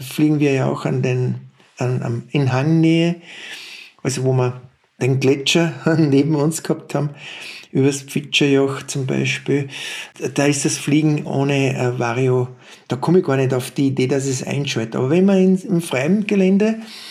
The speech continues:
Thermik kreisen, dann, dann schalte ich es ein, weil das habe ich immer dabei und dann ist es schon große Hilfe.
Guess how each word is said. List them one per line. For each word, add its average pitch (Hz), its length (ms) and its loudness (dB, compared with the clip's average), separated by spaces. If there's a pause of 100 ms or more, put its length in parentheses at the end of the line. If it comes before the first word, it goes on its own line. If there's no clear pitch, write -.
(260)
Thermik 185 460 0
kreisen, 170 560 0
dann, 156 380 0
dann 160 160 2
schalte 143 260 0
ich 160 80 0
es - 60 -6
ein, 120 300 -4 (420)
weil 131 100 0
das 135 140 0
habe 135 120 2
ich 147 60 4
immer 143 180 2
dabei 143 540 0 (1120)
und 147 420 -2 (540)
dann 143 400 0
ist 139 220 0
es 135 260 0
schon 131 600 2 (140)
große - 380 -2
Hilfe. 120 420 -2